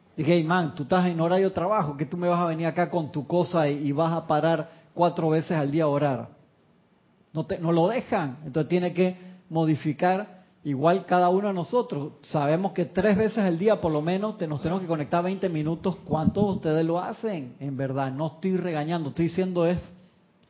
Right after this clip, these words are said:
que es vital la búsqueda del equilibrio en nuestras vidas y sacar los, lo-, los momentos muertos. Una amiga me decía el otro día, dije, "Hey, no me jodas, loco, yo me meto el celular doscientas veces al día porque lo uso para trabajar".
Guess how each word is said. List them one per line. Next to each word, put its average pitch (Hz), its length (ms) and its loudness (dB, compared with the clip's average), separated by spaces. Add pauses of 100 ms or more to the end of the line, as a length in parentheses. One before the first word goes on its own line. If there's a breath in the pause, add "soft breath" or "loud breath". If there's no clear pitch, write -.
(520 soft breath)
que 160 100 0
es 165 280 0
vital 185 600 2 (200)
la 143 200 0
búsqueda 196 540 0
del 160 160 4
equilibrio 156 500 2
en 202 60 -6
nuestras 160 400 -4
vidas 180 420 -2 (240 soft breath)
y 151 100 -2
sacar 170 420 0
los, 196 480 0
lo-, 156 220 -2
los 160 200 -4
momentos 202 680 0 (360)
muertos. 185 540 -2 (800)
Una 180 160 0
amiga 196 280 2
me 180 100 -2
decía 160 180 -2
el 185 60 0
otro 185 180 -2
día, 208 80 2
dije, 185 200 2
"Hey, 180 120 4
no 156 120 -2
me 190 120 0
jodas, 220 300 2
loco, 131 260 -2
yo 147 160 -2
me 175 180 -4
meto 190 200 -4
el 190 60 -2
celular 160 380 -2
doscientas 185 460 -4
veces 190 140 -6
al 175 100 0
día 196 200 0
porque 147 180 -4
lo 151 80 0
uso 185 200 -6
para 143 240 0
trabajar". 139 680 -2